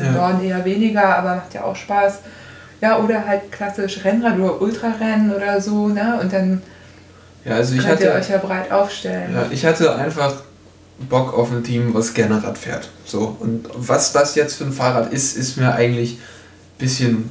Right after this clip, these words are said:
Speaker 2: egal, weil ich fahr alles gern und also ich finde, es schließt sich auch nichts aus. Also ich fahr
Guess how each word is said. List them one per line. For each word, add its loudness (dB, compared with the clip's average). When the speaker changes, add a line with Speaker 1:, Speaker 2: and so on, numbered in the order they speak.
Speaker 2:
egal, 4
weil 0
ich -4
fahr -8
alles 0
gern 2
und -4
also 0
ich -8
finde, 4
es -2
schließt 0
sich 0
auch 0
nichts 0
aus. 4
Also 0
ich -6
fahr -2